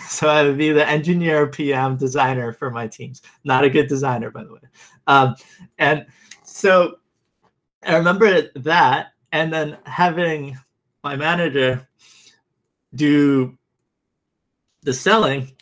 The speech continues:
and then all of a sudden, you know, yeah, I beat my head against the wall a bunch of times.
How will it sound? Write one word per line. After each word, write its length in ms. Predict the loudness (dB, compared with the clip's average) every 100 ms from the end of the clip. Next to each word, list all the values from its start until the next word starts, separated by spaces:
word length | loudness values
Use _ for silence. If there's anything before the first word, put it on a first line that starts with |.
| _ -4
and 120 | -2
then 120 | 0
all 240 | 0 2 2
of 80 | 2
a 80 | -2
sudden, 580 | -2 -2 -4 -6 -10 -12 _
you 120 | -2
know, 160 | 0 0
yeah, 300 | -2 0 0
I 80 | 0
beat 160 | -2
my 180 | -2 -2
head 320 | -2 -4 -4
against 480 | -4 -4 -4 -6 -8
the 80 | -4
wall 480 | 2 4 4 2 -2
a 40 |
bunch 260 | -4 -4 -6
of 80 | -2
times. 580 | 2 2 0 -4 -8